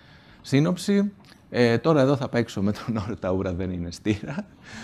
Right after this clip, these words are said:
Λοιπόν, η χρήση λοιπόν νέων τεχνικών πέρα από τις, από την εφαρμογή της κλασικής καλλιέργειας ούρων επιτρέπει την ανίχνευση εκτεταμένης βακτηριακής χλωρίδας, ας το πούμε, μικροβιώματος στην ανθρώπινη ουροδόχο κίστη και ουρήθρα.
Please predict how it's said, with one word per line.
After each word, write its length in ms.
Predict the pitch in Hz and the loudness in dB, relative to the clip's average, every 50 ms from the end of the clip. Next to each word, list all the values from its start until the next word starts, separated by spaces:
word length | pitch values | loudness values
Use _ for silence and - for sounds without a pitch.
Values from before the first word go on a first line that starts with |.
| - 214 196 175 147 139 - - | -14 -12 -10 -10 -10 -10 -4 2
Λοιπόν, 560 | 127 123 117 - 123 117 110 104 104 98 - - | 4 4 4 6 6 6 6 6 4 2 0 -2
η 180 | 113 113 110 | -2 -2 -2
χρήση 360 | 107 - 156 175 180 180 175 | 0 4 4 4 4 4 4
λοιπόν 340 | 151 135 127 151 147 139 135 | 2 2 4 4 4 4 4
νέων 220 | 139 156 160 160 135 | 4 2 2 2 2
τεχνικών 460 | 139 127 135 123 117 - 139 135 127 | 0 0 0 0 0 2 4 4 4
πέρα 240 | 139 143 151 143 127 | 6 4 6 6 4
από 180 | 120 127 123 | 4 2 0
τις, 220 | 113 120 107 - 123 113 - | -2 -2 -4 -6 -6 -6 -4
από 200 | 117 110 113 104 | -4 -4 -2 -2
την 100 | 110 110 | -2 -2
εφαρμογή 480 | 107 101 110 104 104 104 107 113 135 | -2 -2 -2 0 0 0 2 2 2
της 140 | 139 135 - | 0 0 -2
κλασικής 440 | - 120 110 98 113 110 139 143 131 | -2 -2 -2 -2 0 0 0 0 0
καλλιέργειας 640 | - 117 107 107 110 117 123 120 110 110 104 - - | 0 2 2 4 6 4 4 4 2 0 -2 -4 -2
ούρων 400 | 117 113 113 113 113 104 95 - - - - - - | 0 2 2 4 4 2 2 -2 -6 -14 -20 -18 -8
επιτρέπει 460 | - 113 110 123 117 135 151 165 165 | -4 -4 -2 -2 0 2 4 2 2
την 120 | 156 147 135 | 2 0 0
ανίχνευση 480 | 127 131 147 156 156 156 139 - - | 0 0 0 0 -2 -4 -4 -2 -2
εκτεταμένης 560 | 131 113 123 120 - 123 127 143 160 170 147 120 | -2 -2 -2 -2 -2 -2 0 0 -2 -2 -2 -2
βακτηριακής 680 | 123 110 - - 110 107 101 101 117 120 104 - - - | -2 -4 -2 0 2 2 2 2 2 0 0 -2 -4 -8
χλωρίδας, 520 | - 101 104 107 104 123 113 107 98 110 | -4 -2 0 2 2 2 2 2 -2 -4
ας 120 | 110 101 | -6 -6
το 100 | - 104 | -6 -6
πούμε, 460 | 92 101 110 110 107 104 98 92 92 92 | -4 -2 0 0 2 0 0 -2 -4 -4
μικροβιώματος 840 | 101 107 - 104 107 95 101 110 120 117 110 104 87 90 90 - - - - - - - - - | -6 -6 -4 -4 -2 0 2 2 2 4 2 2 -2 -4 -6 -10 -12 -16 -20 -20 -20 -20 -20 -20
στην 280 | - - - 135 127 117 | -8 -2 0 2 2 2
ανθρώπινη 420 | 113 107 123 139 127 131 117 110 | 0 2 2 2 2 2 2 2
ουροδόχο 380 | 107 110 101 113 117 - 107 95 | 2 2 2 2 2 0 -2 -4
κίστη 580 | - - 120 110 - - - 104 95 90 - - - - | 0 2 2 2 2 0 0 0 0 0 -4 -8 -10 -4
και 160 | - 131 113 | 0 4 4
ουρήθρα. 680 | 101 95 90 92 95 90 - 98 117 147 196 214 - | 6 4 4 4 2 0 0 2 4 4 4 4 2